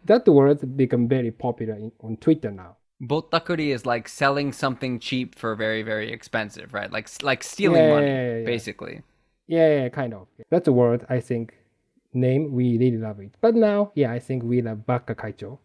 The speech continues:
Speaker 1: I really love
Speaker 2: Yeah.
Speaker 1: it. <laughs> You know, yeah.
Speaker 2: Well, Prime Minister Suga, uh, has said that he hopes it will be a historic Olympics. Meshida, do you think that
Speaker 1: Yeah.
Speaker 2: this will be a historic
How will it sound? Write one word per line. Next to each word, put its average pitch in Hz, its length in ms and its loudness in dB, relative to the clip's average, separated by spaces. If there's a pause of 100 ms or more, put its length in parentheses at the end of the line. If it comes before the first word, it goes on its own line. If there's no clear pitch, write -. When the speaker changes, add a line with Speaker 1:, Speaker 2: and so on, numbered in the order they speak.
Speaker 1:
I 127 80 -2
really 135 220 6
love 110 180 -6
Speaker 2:
Yeah. 110 200 -8
Speaker 1:
it. - 40 -18 (300)
<laughs> - 0 -
You 143 180 4
know, 107 100 -4 (320)
yeah. 101 200 -18 (180)
Speaker 2:
Well, 185 380 4 (380)
Prime 180 260 0
Minister 185 320 -4
Suga, 160 460 2 (200)
uh, 131 300 2
has 131 240 -2
said 151 320 -2
that 139 140 2
he 139 180 -6
hopes 190 420 -2
it - 140 -6
will 160 120 0
be 151 260 0
a 127 120 0
historic 233 880 -4 (120)
Olympics. - 840 -4 (220)
Meshida, 135 400 0
do 131 100 -6
you 147 80 0
think 170 220 -4
that 156 100 2
Speaker 1:
Yeah. 123 60 -2
Speaker 2:
this 160 180 0
will 156 100 0
be 151 280 0
a 131 140 0
historic 170 760 -4